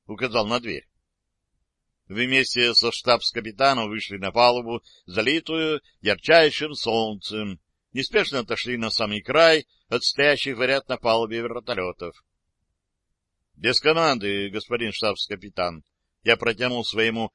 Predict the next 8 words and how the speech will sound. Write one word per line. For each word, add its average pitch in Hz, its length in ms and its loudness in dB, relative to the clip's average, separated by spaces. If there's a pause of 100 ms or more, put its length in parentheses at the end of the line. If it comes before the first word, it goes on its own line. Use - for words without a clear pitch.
(120)
непосредственному 107 920 -4
командиру 107 540 -4
жестянку. 98 680 -4 (220)
"Бросьте". 170 440 -2 (800)
"Без 98 180 -4
команды?" — 113 600 2 (440)
усомнился 110 600 -2
Изварин. 104 460 0